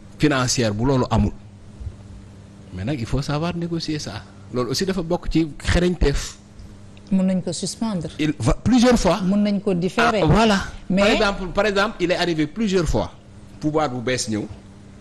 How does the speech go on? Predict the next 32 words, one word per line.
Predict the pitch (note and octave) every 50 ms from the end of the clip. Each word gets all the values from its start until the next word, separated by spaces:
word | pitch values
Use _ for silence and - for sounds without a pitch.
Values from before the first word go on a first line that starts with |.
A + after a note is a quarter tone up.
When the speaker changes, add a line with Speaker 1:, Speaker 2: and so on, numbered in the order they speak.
| - - - - - - - - - - - - - - -
Speaker 1:
expliquer | C#3+ - - E3 D3 D#3 D#3 D3+ D#3 B2
bailleur | G#2 B2 B2 A#2+ A2+ G#2
ni | G#2 G#2 -
concrètement | - E3 F3 F3+ - - B2+ G#2+ A2+ A2 G#2 G2 G2+
lii | G#2+ A#2 C#3 D3+ D#3+ G3 - - - - - - -
mënuñu | G2+ B2+ D3 D3+ C#3+ C#3
ko | A#2 G2
def. | F#2+ - - - - - - - - - - - - - - - - - - - - - - -
Ñu | G#2
ngi | G#2+ A2
soog | - A#2 G2+ F#2 F#2+
a |
ñëw | F#2 G2 A2 C#3+
pour | - - G2+ F#2
telle | - - C#3+ C#3 -
et | - A2 -
telle | - - F#3+ -
raison, | - G#2 G#2+ -
on | - G2+
peut | F#2 - -
pas | - D3 D3+
le | D3+
faire. | - A2 G#2+ G#2+ - - - - - - - - - - - - - - - - - - - - - - G3
Speaker 2:
Mën | F#3+ G3
nañ | G#3 G#3 G3
Speaker 1:
Donc | F#3+ F3
Speaker 2:
suspendre. | G#2+ C#3 C#3+ E3 F3+ G3 G3 G3+
Speaker 1:
voilà, | F#3+ G3+ G#3+ - - - A#2
justement. | C#3+ G3 - G3+ G3 F3+ G3+
Speaker 2:
Mën | A3 A3+
nañu | A3 G#3 G#3 G3+ F3+
différer. | E3+ F3+ E3+ - A#3+ A#3+ A#3 G3+ D#3+